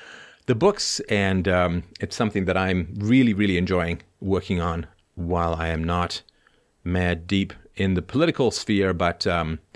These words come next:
yeah, keep your eye on this. I think it, uh, could play out a little bit differently than some of the worst case scenarios imagine,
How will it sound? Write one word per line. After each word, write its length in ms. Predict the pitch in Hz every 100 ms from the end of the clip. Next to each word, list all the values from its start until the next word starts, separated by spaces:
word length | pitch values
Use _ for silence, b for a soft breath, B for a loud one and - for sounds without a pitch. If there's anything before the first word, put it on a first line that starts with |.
| B B B B
yeah, 220 | 165 104
keep 220 | - 165
your 120 | 147
eye 120 | 139 120
on 100 | 92
this. 220 | 82 -
I 60 |
think 260 | 98 170 165
it, 340 | 147 - -
uh, 140 | 107 95
could 200 | - 113
play 240 | - 110 110
out 240 | 101 -
a 60 | 101
little 240 | 104 131
bit 140 | 123
differently 560 | - 113 104 95 95 95
than 240 | 90 92
some 180 | 92 95
of 40 | 92
the 60 |
worst 280 | 92 98 -
case 200 | 98 90
scenarios 640 | 95 90 87 85 87 87 -
imagine, 580 | 98 104 131 175 220